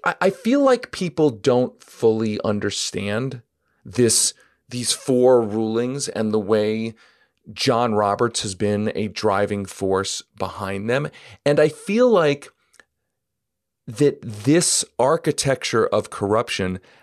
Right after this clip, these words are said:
actually explains so much of what's going on. In other words, I feel like that once you build an architecture of corruption like this, then you,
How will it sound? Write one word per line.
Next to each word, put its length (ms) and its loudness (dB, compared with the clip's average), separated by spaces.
actually 760 -4
explains 920 -2
so 380 2
much 500 0
of 220 -4
what's 460 0
going 340 2
on. 220 2
In 100 0
other 160 2
words, 240 2
I 80 2
feel 300 2
like 300 4
that 200 0
once 340 0
you 120 -4
build 480 4
an 80 2
architecture 720 -2
of 100 -2
corruption 480 -2
like 240 -4
this, 380 -8
then 240 2
you, 400 2